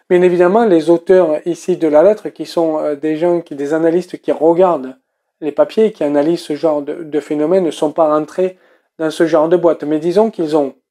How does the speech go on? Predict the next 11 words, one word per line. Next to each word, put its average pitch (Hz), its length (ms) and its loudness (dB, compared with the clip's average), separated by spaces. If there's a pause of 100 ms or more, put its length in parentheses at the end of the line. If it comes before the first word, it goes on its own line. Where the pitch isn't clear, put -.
(220)
réussi 196 680 0 (320)
à 143 120 -2
trouver 180 340 2
des 160 160 0
schémas 190 600 0 (100)
cohérents 202 560 4 (400)
par 170 120 0
rapport 185 340 2
à 165 80 4
divers 180 440 0
papiers 196 480 2